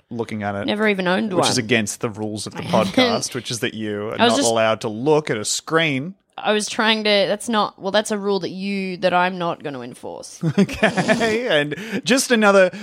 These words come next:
Speaker 1: example of why you're not allowed to look at a screen.
Speaker 2: Right, so this is what I was looking for. I was trying to find the name of Sweetums the Muppet, because that was what I was imagining that your dick will look like once we've got the
Speaker 1: All right,
Speaker 2: very
Speaker 1: I'm gonna
Speaker 2: long
Speaker 1: look
Speaker 2: hair.
Speaker 1: at Sweetums.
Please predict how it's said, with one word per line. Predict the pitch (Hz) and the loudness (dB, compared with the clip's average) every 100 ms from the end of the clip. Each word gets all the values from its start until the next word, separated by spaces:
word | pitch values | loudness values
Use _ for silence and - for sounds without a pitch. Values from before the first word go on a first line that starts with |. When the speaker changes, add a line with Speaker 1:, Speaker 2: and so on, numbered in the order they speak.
| 185 | -4
Speaker 1:
example | 147 143 170 185 185 | -2 4 4 4 4
of | 165 139 | 2 4
why | 143 | 4
you're | 135 | 4
not | 127 170 | 2 0
allowed | 180 156 160 | 4 4 4
to | 156 | 2
look | 143 147 | -4 -2
at | 170 | -4
a | |
screen. | 180 214 | -4 0
Speaker 2:
Right, | 202 127 | 2 2
so | 247 | 0
this | 233 262 | 2 2
is | 254 254 | 0 2
what | 226 | 4
I | 220 | 4
was | 226 | 2
looking | 240 254 254 | -4 -4 -2
for. | 247 | 0
I | 196 | 0
was | 208 | -2
trying | - 220 214 | -2 -4 -2
to | |
find | 202 208 196 | 0 0 0
the | |
name | 185 190 185 | 0 2 2
of | 170 - _ _ - | -2 -6 _ _ -8
Sweetums | - 233 233 196 165 190 | 0 4 4 2 0 -2
the | 196 | -2
Muppet, | 190 - 151 143 - _ _ _ _ | -2 -2 0 -2 -2 _ _ _ _
because | 220 220 | -4 0
that | 196 151 | 2 0
was | 185 | -2
what | 165 196 | 0 2
I | |
was | 180 156 | 2 -2
imagining | 175 156 147 139 147 143 - | -2 -2 -2 -4 -4 -6 -2
that | 190 156 | 0 0
your | 190 | -2
dick | 190 - - | 0 -2 0
will | 196 | 0
look | 151 - | 0 2
like | - 139 | 2 2
once | 151 - | -2 -6
we've | 185 220 | -10 -6
got | 143 | -4
the | - | -4
Speaker 1:
All | |
right, | - | -2
Speaker 2:
very | - | -2
Speaker 1:
I'm | - | -2
gonna | 170 | -4
Speaker 2:
long | 175 | -4
Speaker 1:
look | 120 | -6
Speaker 2:
hair. | - | -8
Speaker 1:
at | 104 | -8
Sweetums. | - 131 139 143 143 - | -4 0 0 -2 -6 -10